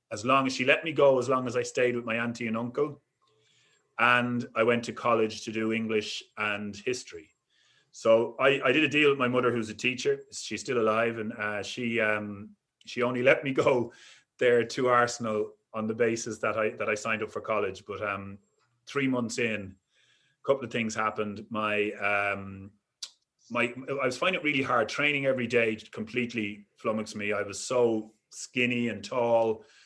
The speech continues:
and weak, you know, that, that I wasn't as strong as the other guys. And, and to be training six days a week was really, really hard, playing matches, training twice a day. So I started to drop off in college. And also the history was more English history, and they were kind of seeing people like Cromwell as heroes and stuff. And I wasn't agreeing with the history teacher and everything.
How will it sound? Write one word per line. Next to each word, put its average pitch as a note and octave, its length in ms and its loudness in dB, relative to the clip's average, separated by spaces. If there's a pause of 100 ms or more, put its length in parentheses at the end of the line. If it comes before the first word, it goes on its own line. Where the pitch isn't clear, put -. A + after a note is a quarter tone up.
(140)
and A2 160 -2
weak, A#2+ 440 0
you A#2+ 120 -4
know, A2 160 2
that, G#2+ 180 2
that G#2+ 140 2
I A2 40 4
wasn't A#2 300 2
as G#2+ 60 -6
strong A2+ 280 -2
as A2 80 -6
the A2+ 80 -4
other A2 120 0
guys. G#2+ 360 2
And, A2 240 -6
and G#2+ 80 -6
to - 60 -12
be A#2+ 80 -4
training C3 400 0 (140)
six B2+ 240 -4
days A2 240 0
a G#2+ 60 -8
week A2 260 -4
was G2 140 -10
really, A2+ 260 -4
really G#2+ 240 -2
hard, G#2+ 380 0
playing A2+ 220 -4
matches, G#2+ 520 -6 (400)
training B2 280 2
twice A2+ 320 2
a A2 40 -6
day. G#2+ 260 4
So A#2+ 220 -2
I - 20 4
started C#3+ 360 4
to B2 60 -10
drop B2+ 300 0
off B2 240 2
in A2+ 100 -4
college. B2+ 480 0 (640)
And A#2 80 2
also E3 320 8
the C3+ 80 6
history D3 440 0
was B2+ 180 -2
more C3 260 10
English C3 360 2
history, A2+ 400 -2
and G#2+ 100 0
they A2 60 2
were G#2+ 120 0
kind B2+ 240 0
of A#2 60 -2
seeing A#2 300 -2
people B2+ 280 -6
like G#2+ 220 0
Cromwell A#2 400 0
as F#2+ 100 -6
heroes A2 380 -2
and G2+ 100 -12
stuff. G#2 280 -6
And G#2 80 -6
I A2+ 80 2
wasn't A2+ 280 0
agreeing A2+ 280 -4
with G#2+ 120 -6
the G2+ 60 -10
history A2 300 -6
teacher G#2 360 -8
and G2 80 -6
everything. F#2+ 440 -10